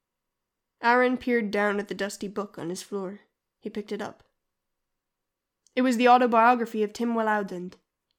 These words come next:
the one-handed composer and pianist. His parents had probably gotten him the book to rub it in.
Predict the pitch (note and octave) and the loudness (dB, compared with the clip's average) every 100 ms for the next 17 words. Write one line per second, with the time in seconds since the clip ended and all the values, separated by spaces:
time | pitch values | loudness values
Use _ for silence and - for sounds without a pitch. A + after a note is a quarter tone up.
0 | _ B3 A#3+ A#3+ A3+ A3 A3 G#3+ - G#3 | _ 2 2 2 0 -2 -2 -6 -8 -6
1 | G#3 G#3 F#3 F#3 F#3 G#3 F#3+ - - - | -4 -4 -4 -8 -8 -10 -10 -14 -20 -20
2 | _ _ _ _ _ _ _ _ _ - | _ _ _ _ _ _ _ _ _ -8
3 | C4+ C4 B3 A#3 A#3 A3+ A3 G#3+ G#3 E3+ | -4 2 2 2 -2 -2 -2 -2 -2 -2
4 | G#3+ G#3 G3 G#3 G#3 F#3+ G3+ G#3+ A3 A3 | -2 -4 -4 -6 -8 -8 -6 -4 -4 -4
5 | - | -8